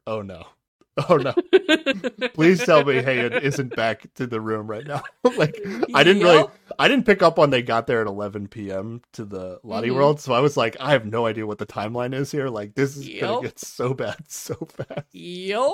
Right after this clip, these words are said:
Speaker 1: <laughs> If she's there. Thankfully, they're not back from Lottie World <laughs> yet.
Speaker 2: Yeah. But yeah, he just walks her to her room
Speaker 1: <laughs> Oh,
Speaker 2: and
Speaker 1: God.
Speaker 2: she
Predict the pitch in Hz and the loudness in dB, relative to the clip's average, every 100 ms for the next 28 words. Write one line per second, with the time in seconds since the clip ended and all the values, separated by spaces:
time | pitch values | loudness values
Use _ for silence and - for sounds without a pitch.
0 | 415 190 208 349 415 - 170 - 143 131 | -4 -12 -2 0 0 -2 -10 -6 -6 -4
1 | 127 - - - - - 196 - 151 156 | -8 -12 -16 -20 -20 -20 -16 0 0 2
2 | 156 143 131 113 113 113 107 104 104 95 | -2 -2 -2 -4 -4 -4 -6 -6 -8 -8
3 | 90 _ _ - 107 101 101 123 123 - | -12 _ _ -16 -10 -8 -6 -8 -6 -6
4 | 156 - 170 120 _ _ _ _ _ _ | -6 -4 -4 -6 _ _ _ _ _ _
5 | _ _ _ 233 202 180 190 185 247 254 | _ _ _ -10 -6 -6 -8 -10 -10 -6
6 | 233 214 - 214 226 262 285 262 269 247 | -4 -6 -10 -6 -4 -4 -8 -10 -10 -8
7 | 240 208 240 - 240 226 151 175 - 247 | -6 -6 0 2 2 -2 -2 -4 -6 -6
8 | 202 180 170 202 | -6 -8 -10 -14